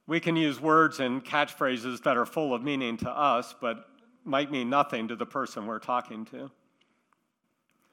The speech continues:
Such words as God, sin, the fall, heaven, grace, and faith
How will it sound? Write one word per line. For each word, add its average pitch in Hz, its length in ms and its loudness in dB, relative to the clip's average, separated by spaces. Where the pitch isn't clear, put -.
Such - 300 2
words 151 320 4
as 117 180 -2
God, 131 540 6
sin, 131 640 -4
the 123 120 -4
fall, 131 600 0
heaven, 139 500 -2
grace, 131 460 0
and 107 160 -6
faith 131 460 -6